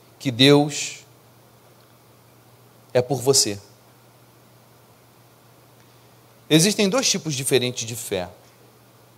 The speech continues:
Aqui, Jesus não tá falando da fé que faz com que a gente acredite que Deus existe,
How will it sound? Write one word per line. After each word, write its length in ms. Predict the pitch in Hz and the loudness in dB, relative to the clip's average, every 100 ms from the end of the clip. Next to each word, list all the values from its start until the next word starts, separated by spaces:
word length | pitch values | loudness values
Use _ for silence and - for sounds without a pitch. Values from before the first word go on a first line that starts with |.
| _ _ _ _ _ _ _ _ - - - - - _ | _ _ _ _ _ _ _ _ -20 -20 -20 -20 -20 _
Aqui, 560 | - 170 208 247 175 110 - | 4 4 2 2 2 0 -8
Jesus 320 | - 180 180 247 | -2 0 0 -2
não 100 | 233 | 2
tá 120 | - | 2
falando 420 | - 175 180 175 | 4 4 4 4
da 140 | 147 | 4
fé 260 | 139 - 175 | 4 6 4
que 80 | 175 | 4
faz 320 | - 170 165 | 4 4 2
com 100 | 165 | -6
que 140 | - | -2
a 60 | 156 | 0
gente 200 | 147 160 | 0 -4
acredite 540 | 147 147 131 143 - | -8 -10 -10 -10 -12
que 100 | - | -12
Deus 260 | 143 131 123 | -6 -6 -4
existe, 760 | 131 117 117 110 - - - | -6 -6 -8 -8 -12 -14 -18